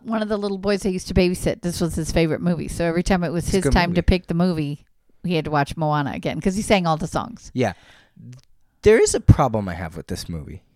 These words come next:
Speaker 1: Okay.
Speaker 2: You get, wh-, who is advertised in this movie? Like, what are the, what are the main little toys? You got Moana.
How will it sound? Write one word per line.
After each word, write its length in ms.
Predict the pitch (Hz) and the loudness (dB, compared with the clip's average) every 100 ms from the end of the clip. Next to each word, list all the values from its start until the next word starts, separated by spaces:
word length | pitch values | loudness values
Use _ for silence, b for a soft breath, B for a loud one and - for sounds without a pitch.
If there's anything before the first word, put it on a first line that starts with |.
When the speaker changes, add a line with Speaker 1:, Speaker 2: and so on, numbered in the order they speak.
| - | -6
Speaker 1:
Okay. 360 | 185 175 233 - _ _ _ _ _ _ _ | -2 0 0 -4 _ _ _ _ _ _ _
Speaker 2:
You 160 | - 139 | -4 -2
get, 220 | 156 151 | 2 0
wh-, 300 | 131 135 147 - | 0 -4 -8 0
who 180 | 220 240 | 2 4
is 120 | 214 | 4
advertised 720 | 180 143 143 127 107 95 - - - | 2 2 2 2 0 -2 -10 -20 -6
in 180 | 117 113 | -4 -2
this 160 | 104 | -2
movie? 220 | 117 101 92 | -4 -2 -2
Like, 140 | 101 | 2
what 120 | 156 | 4
are 80 | 180 | 4
the, 100 | 165 | 0
what 180 | 156 196 | 0 2
are 80 | 196 | 2
the 100 | 175 | 0
main 320 | 156 143 135 | 0 -2 -2
little 160 | 123 120 | -4 -6
toys? 500 | - 110 78 73 - | -2 -2 -2 -6 -6
You 100 | 127 | 0
got 160 | 131 131 | 0 2
Moana. 500 | 139 113 92 95 | 0 0 -2 -8